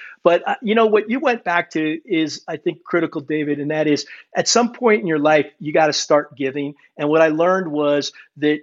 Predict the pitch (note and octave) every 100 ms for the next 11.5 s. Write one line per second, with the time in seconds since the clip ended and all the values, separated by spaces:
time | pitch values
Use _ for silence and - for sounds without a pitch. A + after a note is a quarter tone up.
0 | _ _ _ - D3+ E3+ D#3 B2 D#3+ C#3+
1 | - D#3 D3 - - D3 C#3+ C#3+ C#3+ D3+
2 | D#3+ D3 E3 C3+ D3+ D3 D3+ C#3+ C#3+ C#3+
3 | C3+ - D3 C#3+ C#3+ C#3 D3 C3+ - G#3
4 | B3+ A3 D3 D#3 C#3+ B2+ C3+ - - E3+
5 | E3 D#3+ - F#3+ - _ E3+ F3 E3 F#3
6 | F#3+ G3+ E3+ - D#3+ E3+ D3+ C3 A#2 D#3
7 | C#3+ D3 E3 - F#3 G3 E4+ - - D#4
8 | E4+ F#4+ - - _ _ G3 A3+ B3+ A#3
9 | A#3+ A3+ - - - - G3+ A3+ - B2+
10 | - - - F3+ F#3+ A3 D#4+ A3+ F3 E3+
11 | A#3+ A3+ G3 F3+ -